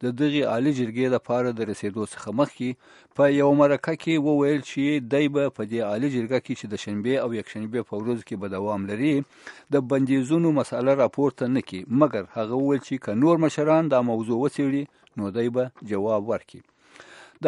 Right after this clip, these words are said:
استرالیا صدر اعظم ویل دي چې د جی شل په نامه د اقتصادي طاقتونو مشران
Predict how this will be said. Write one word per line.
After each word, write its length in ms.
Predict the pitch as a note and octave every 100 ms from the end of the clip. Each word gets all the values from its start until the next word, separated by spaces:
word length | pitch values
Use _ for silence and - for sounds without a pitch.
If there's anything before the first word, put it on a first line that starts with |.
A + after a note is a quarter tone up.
| D3
استرالیا 340 | - D3+ E3+ D3+
صدر 140 | D#3+ C#3
اعظم 220 | C#3 D3
ویل 200 | C#3 C#3 C#3
دي 60 | C3
چې 80 | C3+ B2
د 20 | A#2+ G#2+ G#2
جی 200 | C#3 D3 D3 D3 - _ _ _
شل 280 | - - D3+ -
په 80 | B2 A#2
نامه 340 | A2 A2+ C3 C3
د 20 | A#2+ G#2+
اقتصادي 380 | - - G#2+ A2
طاقتونو 480 | G#2 F#2 - A2+ G#2
مشران 480 | G#2 - G#2+ A2+